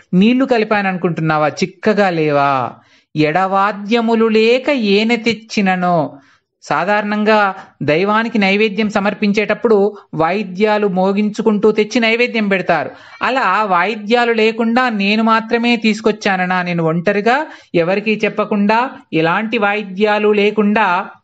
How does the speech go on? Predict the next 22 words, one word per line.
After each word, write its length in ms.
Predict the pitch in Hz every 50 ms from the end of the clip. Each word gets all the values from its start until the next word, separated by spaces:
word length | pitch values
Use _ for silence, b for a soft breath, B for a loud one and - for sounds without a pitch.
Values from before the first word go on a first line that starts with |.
| _ _ _ _ _ _ _ _ _ _ -
నైవేద్యం 520 | 170 170 170 180 196 208 202 185 208 208 196
తీసుకొచ్చానని 680 | 160 175 175 165 - 190 170 175 - 180 165 160 156 147
భావిస్తున్నావా, 1040 | 147 139 143 147 143 143 - 143 139 135 131 127 123 127 131 131 127 127 117 110 b b b b b b b b b _ _ _ - -
చాలవా. 760 | 196 180 175 190 208 214 214 208 196 202 202 202 190 165 156 - - -
సాధారణంగా 440 | - 208 214 220 233 226 233 226 233
పిల్లలకు 580 | 226 220 214 220 240 247 254 247 247 233 226 240
ఏదైనా 280 | 226 208 208 214 208
ఇష్టమైన 380 | 202 196 - 233 226 233 233 233
పదార్థం 500 | 226 226 214 220 214 214 214 - 226 208
పెట్టినప్పుడు 720 | 196 196 190 - 214 220 220 220 220 220 196 202 254 277 269 B B B B B -
వాళ్ళకు 300 | 190 202 214 226 220 226
తగినంత 580 | - 202 196 202 220 240 254 247 - 262 240 214
పెట్టకపోతే 640 | 220 220 220 262 247 262 254 269 254 247 254 269
అది 200 | 233 220 214 226
తీసుకోరు. 680 | 220 220 254 262 262 269 - 262 233 190 143 - - b b b b b b _ _
కాబట్టి 680 | - 262 269 277 277 277 277 214 214 233 247 339 285 233
ఇక్కడ 340 | 202 220 - - 285 285 277
గొడగూచి 520 | 226 202 220 220 240 226 262 269 - 269
కూడా 180 | 240 269 269 254
శివుణ్ణి 340 | 262 254 254 247 254 262 240
అలాగే 300 | 220 233 240 240 254 254
భావిస్తుంది. 720 | 233 233 240 233 220 220 - 226 208 180 151 123 B